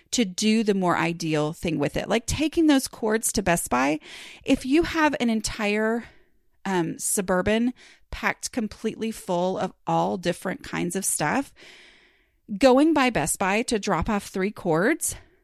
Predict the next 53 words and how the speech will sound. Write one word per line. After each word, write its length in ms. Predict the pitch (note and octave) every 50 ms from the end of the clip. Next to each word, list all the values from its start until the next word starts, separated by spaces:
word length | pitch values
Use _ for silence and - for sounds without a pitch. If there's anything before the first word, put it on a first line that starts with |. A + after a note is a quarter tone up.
| _ _ _ _
may 200 | - A#3+ C4 D#4
just 200 | D#4+ G4+ F#4 -
want 140 | - D4 -
you, 80 | - - - - - - A3
like, 220 | A#3 F#3+ D3 -
make 220 | A3 A#3+ A#3 -
you 60 | A#3+ A3
feel 120 | - A#3+
like 120 | A#3 G#3+
you're 80 | A3+ G3+
gonna 240 | G3+ F#3+ F3 E3 D#3+
just 360 | D#3 - F3 - - - G#3+
go 120 | G3+ G#3 F#3+
over 140 | E3 E3 D3+
the 120 | - -
edge. 320 | - - - - - - - - - -
You 100 | - A3+
know, 120 | G3+ F#3+ E3
"I 120 | F3 G#3
just 180 | G3 G#3 - -
can't 180 | - G3+ G3+
do 80 | A#3+ A#3
that. 100 | A3+ A3
That's 160 | E3 F3+ -
just 160 | - E3+ -
one 120 | G3 F#3 F#3
more 120 | F3+ F3+
thing. 260 | - A3+ A3 G#3+ G#3+ -
<gasps> 480 | F4 G4+ G#4 G4 F4+ F4 E4+ E4 C4+ -
I 80 | A#3+
can't, 320 | - - F#3 F3+ - - - -
I 60 | F3+
can't." 260 | - E3 D#3 - - _ F#3+ - - -
Okay. 320 | G#3 F#3+ A3 G3 - A3+ - _
But 760 | - D#4+ F4 F#4+ G4 F4+ C4+ G3+ F#3+ G3+ - - - - - - _ _ _ _ - - - - - - - - -
if 180 | - D4 - -
you're 180 | C#4+ C#4 - -
at 240 | B3+ C#4 D#4+ - -
the 80 | D4+
point 640 | - - - C4 C4+ D4+ C#4+ A3+ F#3+ G#3 - - - - - - - _
where 420 | G#3+ G3+ A#3 A3+ G#3+ G#3 G3+ -
your 160 | - - G#3+ G#3+
house 640 | - - A#3 A3 B3+ D4+ C4+ A3+ G#3+ A#3 - - -
is 140 | G#3 G3 - -
under 180 | G3 A3 A#3+
your 140 | C4+ B3+ A3+
clutter 320 | A3 - - A3+ C4 C#4+ C#4
threshold, 580 | - G#3 F3 - - F3+ E3 D#3 D#3 F3 F#3+ - - - - - - - -
you 100 | B3 B3+
come 240 | - - D4 D4+ D4
across 360 | D#4 - - C#4+ B3+ B3+ -
some 200 | - A#3 G#3 G3+
cords, 760 | - - - D4+ C#4+ B3+ G3+ E3 D#3+ F3 G3 G#3 A#3 -